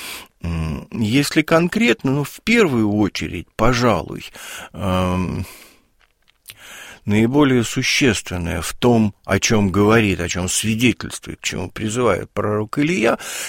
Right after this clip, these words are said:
это то, что Бог самый главный, и то, что Бог один.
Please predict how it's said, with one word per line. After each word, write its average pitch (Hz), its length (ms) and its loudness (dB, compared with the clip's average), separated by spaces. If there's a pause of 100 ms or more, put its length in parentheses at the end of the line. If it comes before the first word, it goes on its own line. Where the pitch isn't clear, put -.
(140)
это 123 640 4
то, 139 160 4
что 131 160 2
Бог 120 260 6
самый 98 320 2
главный, 190 460 4 (560)
и 117 80 2
то, 160 160 6
что 135 160 2
Бог 185 380 6
один. 127 440 4